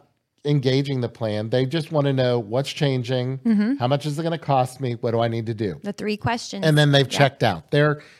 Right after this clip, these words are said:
Speaker 1: they're on their phones, they're being disrupted by talking to their neighbor, whatever
Speaker 2: <laughs>
Speaker 1: else in the meetings. The high utilizers want to be engaged, wanna learn about the program.
Speaker 2: Mm-hmm.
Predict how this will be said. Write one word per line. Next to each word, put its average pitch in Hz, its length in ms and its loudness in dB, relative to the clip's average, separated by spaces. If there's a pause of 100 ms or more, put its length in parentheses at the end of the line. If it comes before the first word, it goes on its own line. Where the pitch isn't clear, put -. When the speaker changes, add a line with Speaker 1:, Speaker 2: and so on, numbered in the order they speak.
(160)
Speaker 1:
they're 143 160 6
on 135 140 4
their 113 100 -2
phones, 143 580 2
they're 123 160 0
being 117 640 -2 (380)
disrupted 127 540 -2
by 110 120 0
talking 123 400 -2
to 107 100 -4
their 101 180 -2
neighbor, 135 460 0
whatever 123 340 2
Speaker 2:
<laughs> 120 60 2
Speaker 1:
else 120 160 -4
in 123 60 -6
the 120 80 -2
meetings. 101 340 -4 (520)
The 147 80 4
high 208 340 4
utilizers 123 920 0 (120)
want 180 360 -2
to 175 80 -10
be 156 100 0
engaged, 117 580 -2
wanna 139 240 2
learn 135 240 2
about 127 260 2
the 120 60 -8
program. 123 640 0
Speaker 2:
Mm-hmm. 214 320 -2